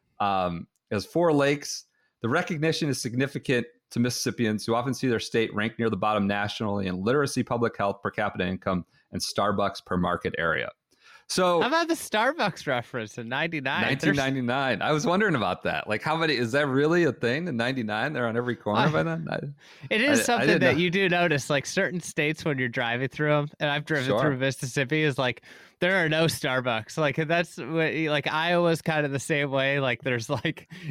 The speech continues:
Speaker 2: if you're not, you know, it's just, like, an interesting thing that you can kind of tell where you are in the country by the number of Starbucks. That's a gr-,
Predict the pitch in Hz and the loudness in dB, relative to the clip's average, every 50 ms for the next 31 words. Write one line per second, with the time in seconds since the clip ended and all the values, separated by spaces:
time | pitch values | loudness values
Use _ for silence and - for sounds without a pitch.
0 | 131 - 151 139 151 175 185 185 180 175 170 160 - 165 165 160 156 160 156 151 | -4 -2 -2 0 0 2 2 2 2 2 0 0 0 0 2 2 2 2 2 2
1 | 147 147 143 - - 185 175 - - 170 147 139 - 143 139 139 143 - - 160 | 0 -2 -2 -2 0 0 0 0 0 0 0 0 0 0 0 0 0 0 -2 -2
2 | 131 - - 147 131 123 - - 156 139 131 123 131 123 80 127 120 - 135 117 | -2 -2 0 0 0 0 0 -2 -2 0 0 0 -2 -2 0 -2 -2 -4 -4 -4
3 | - 135 127 123 123 117 - - 135 127 127 127 127 123 123 120 120 117 117 117 | -2 -2 -2 -2 -2 -2 -2 -2 -2 0 0 0 2 2 2 2 2 2 2 2
4 | 120 120 120 120 120 120 - - 139 131 120 - - 131 117 120 110 113 127 131 | 2 2 2 2 0 0 -2 -2 -4 -4 -2 -2 -2 -2 -2 -2 -2 -2 -2 -2
5 | 143 - 123 123 135 135 131 127 120 123 120 113 - - - 120 117 117 123 117 | -2 -2 -4 -4 -2 -2 -2 -2 -2 -2 -4 -4 -4 -4 -2 0 0 2 0 0
6 | 113 - 147 160 170 190 180 - - 147 156 - - | 0 0 0 0 2 0 -2 -2 0 0 0 0 -2